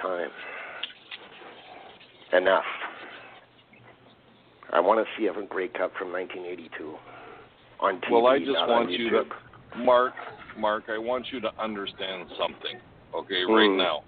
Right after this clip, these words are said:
Speaker 2: The Bombers would not have won the Grey Cup last year if Cardi, Cody Fajardo wasn't hurt and if he didn't hit the upright,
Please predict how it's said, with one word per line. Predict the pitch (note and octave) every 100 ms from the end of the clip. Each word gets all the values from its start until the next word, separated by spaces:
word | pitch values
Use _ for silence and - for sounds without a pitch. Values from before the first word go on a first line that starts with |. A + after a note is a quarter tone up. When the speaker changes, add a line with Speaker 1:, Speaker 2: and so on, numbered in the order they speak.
| - - - - - - -
Speaker 2:
The | G#2+ F2
Bombers | A2+ B2+ C3+ C3+ G2
would | G2
not | F#2+ G2 A2
have | A2+
won | A2 A#2
the | A#2
Grey | F#2+ A2+ G#2+ -
Cup | C3 -
last | F2 E2 D#2 -
year | D#2+ D#2 D2+ - - - - - - - - _ - _
if | G2+ G#2
Cardi, | - A2+ A2+ A2 - - -
Cody | - B2 A2+ -
Fajardo | G#2+ F2+ G#2 G2+ F#2+
wasn't | F2+ G2 G2 E2+
hurt | - G#2+ G#2 -
and | F#2 F2+
if | -
he | F#2+
didn't | F#2+ G2+ F2
hit | G#2 -
the | F#2 F2+
upright, | F2 D#2+ D#2